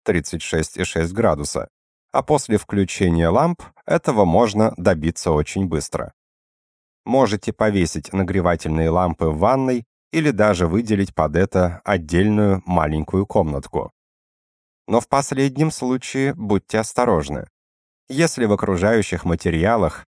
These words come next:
краске, лакированной мебели, коврах содержатся нефтехимикаты, они могут начать выделять нежелательные токсичные газы.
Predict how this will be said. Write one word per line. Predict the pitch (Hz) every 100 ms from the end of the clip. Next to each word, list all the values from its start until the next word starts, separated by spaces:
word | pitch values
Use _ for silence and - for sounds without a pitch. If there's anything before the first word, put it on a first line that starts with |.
| _ -
краске, | 82 92 - - 98 90 -
лакированной | 104 - 135 147 107 87 80
мебели, | 90 120 104 98 92 -
коврах | 90 76 80 - - _ _ _
содержатся | - 131 95 95 82 82 - 87
нефтехимикаты, | 92 - 80 85 82 - 156 - 139 - _ _ _ _
они | 95 92 110 147
могут | 123 135 123 110
начать | 95 - 117 123
выделять | 90 85 82 98 135 -
нежелательные | 131 131 95 87 85 - 127 123 123
токсичные | 120 101 - 80 - 87 104
газы. | 104 87 71 69